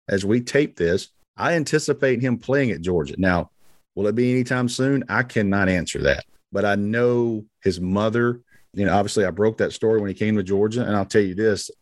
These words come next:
she wanted him in Athens. She felt comfortable with that staff. She wanted him to be close to home. Uh, he's an hour away. So, you know, there's a lot of things going around, but right now, I'm,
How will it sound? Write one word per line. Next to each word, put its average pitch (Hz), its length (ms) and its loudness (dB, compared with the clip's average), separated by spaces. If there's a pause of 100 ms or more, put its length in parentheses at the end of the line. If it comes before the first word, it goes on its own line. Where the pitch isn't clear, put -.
(100)
she - 220 -2
wanted 117 300 2
him 107 100 2
in 101 80 2
Athens. 87 400 -4
She - 160 -4
felt 107 240 0
comfortable 113 340 -2
with 107 100 2
that 104 120 0
staff. 104 460 0 (580)
She - 160 -8
wanted 107 240 0
him 101 80 0
to 92 60 -2
be 101 100 0
close 110 340 2
to 78 120 -6
home. 127 580 -2 (240)
Uh, 92 260 0
he's 80 120 -6
an 87 80 -2
hour 98 280 2
away. 101 380 0
So, 95 460 -2 (180)
you 113 140 -6
know, 107 80 0
there's 117 160 2
a 117 60 2
lot 131 200 2
of 127 80 -4
things 131 220 0
going 117 240 0
around, 104 460 0
but 95 180 0
right 113 240 0
now, 117 300 0
I'm, 107 100 -2